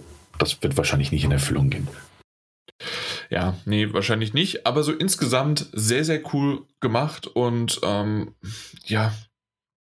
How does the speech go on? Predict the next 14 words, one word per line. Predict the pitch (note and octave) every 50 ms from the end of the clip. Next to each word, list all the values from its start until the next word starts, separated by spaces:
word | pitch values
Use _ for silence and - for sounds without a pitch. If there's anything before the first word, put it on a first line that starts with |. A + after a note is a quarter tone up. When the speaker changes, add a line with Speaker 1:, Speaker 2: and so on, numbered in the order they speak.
| _ -
Speaker 2:
also | A#2 A#2 A#2
es | - C3 A2+ A2+
bleibt | C3+ B2+ D#3+ - -
eigentlich | - C#3+ D3 D#3 D#3+ D3+ D3
nur | D#3 D3
noch | D3 C3+ - -
eine | A2 B2 C#3 D3 D3+
Sache, | C3 B2+ B2+ C3 B2+ C3+ C3+ C3 B2+
das | C3 - C3 C#3 D3 - -
Feature | - - - D3+ D3+ D3 - - C#3+ A#2 G#2+
überhaupt, | G#2 A#2+ A2+ G#2+ G2+ G#2 A#2 A#2 - - - - - - - - - -
äh, | - A#2 A#2
zu | - - A#2+
erwähnen, | - G#2 G2+ G#2 G2+ G2+ A2 B2 B2+ B2